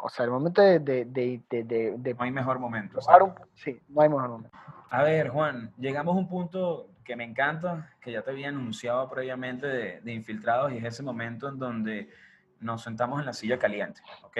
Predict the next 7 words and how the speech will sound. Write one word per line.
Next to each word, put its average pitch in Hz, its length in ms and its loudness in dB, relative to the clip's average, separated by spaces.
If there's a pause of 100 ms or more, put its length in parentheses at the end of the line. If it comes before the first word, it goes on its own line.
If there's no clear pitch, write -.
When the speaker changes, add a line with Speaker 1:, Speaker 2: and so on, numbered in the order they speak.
(140)
Speaker 2:
Donde 101 560 -4
Speaker 1:
Ya. - 120 -20
Speaker 2:
pasamos 120 440 -2
a 131 80 -2
esas 135 380 -6
flash 127 380 -2
questions, 147 580 -6